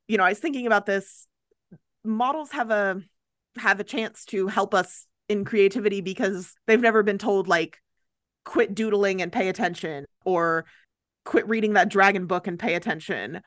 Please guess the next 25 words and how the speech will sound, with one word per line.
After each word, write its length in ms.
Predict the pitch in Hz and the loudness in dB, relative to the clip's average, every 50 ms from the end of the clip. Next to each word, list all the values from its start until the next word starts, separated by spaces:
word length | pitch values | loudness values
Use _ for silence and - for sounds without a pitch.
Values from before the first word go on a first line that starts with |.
| _ - | _ -10
So 200 | - - - 226 | 0 4 6 8
models, 640 | 220 220 214 226 233 233 220 208 208 - - - - _ _ _ _ _ _ _ _ _ _ _ - | 8 10 10 8 8 8 6 4 2 0 -6 -16 -18 _ _ _ _ _ _ _ _ _ _ _ -4
models 380 | 220 240 262 277 277 254 233 202 | 0 0 2 2 0 -4 -6 -2
don't 260 | - 220 214 214 - _ _ _ _ _ _ _ _ _ _ _ _ _ _ _ _ - | 0 0 0 0 -4 _ _ _ _ _ _ _ _ _ _ _ _ _ _ _ _ -18
come 300 | - - - 240 226 220 | -12 -6 -4 -4 -4 -6
into 800 | - - 214 208 202 - - 214 202 196 190 190 185 175 - - _ _ _ - | -8 -6 -6 -6 -6 -8 -10 -10 -10 -8 -8 -8 -8 -8 -10 -14 _ _ _ -6
a 80 | - 139 | -6 -4
creative 440 | - - 226 190 190 190 185 175 - | -4 -2 -2 4 4 4 4 4 0
exercise 560 | 143 180 - 196 180 - 196 160 170 165 151 | -2 -4 -4 -8 -6 -2 0 0 0 0 -2
with 160 | 170 175 170 | -8 -12 -8
maybe 280 | - 185 175 165 175 160 | -4 -6 -4 -4 -6 -8
the 120 | - 185 | -8 -8
same 400 | - - - 175 175 175 170 175 | -6 -2 0 2 2 2 0 -2
set 300 | 170 - - - 175 165 | -6 -6 0 2 2 4
of, 240 | 170 147 160 160 - | 4 2 0 -2 -2
like, 320 | 131 113 98 - _ - _ _ _ _ _ _ _ _ _ _ _ - | -4 -4 -4 -4 _ -16 _ _ _ _ _ _ _ _ _ _ _ 2
biases 560 | 190 185 190 190 185 - - 196 180 170 - | 2 4 4 2 0 -4 -6 -4 -4 -4 -4
toward 480 | - - 185 165 180 170 165 165 156 | -4 -4 -2 0 0 0 0 -2 -4
practicality 840 | - - 185 175 - - - - - 220 175 160 165 147 139 147 120 135 | -2 0 0 0 -2 -4 -14 -10 -4 -2 -2 -2 -2 -6 -6 -6 -8 -8
and 120 | 175 165 | -8 -6
usefulness 600 | 151 170 170 - - - - - - 226 - - | -8 -10 -10 -8 -12 -12 -12 -10 -10 -10 -10 -4
that, 220 | - 120 - - _ _ - | -4 -4 -4 -4 _ _ -6
that 160 | 165 170 156 | -4 -4 -4
humans 340 | - 151 - - - - - | -4 -6 -6 -6 -10 -12 -10
do. 180 | - - - | -6 -6 -6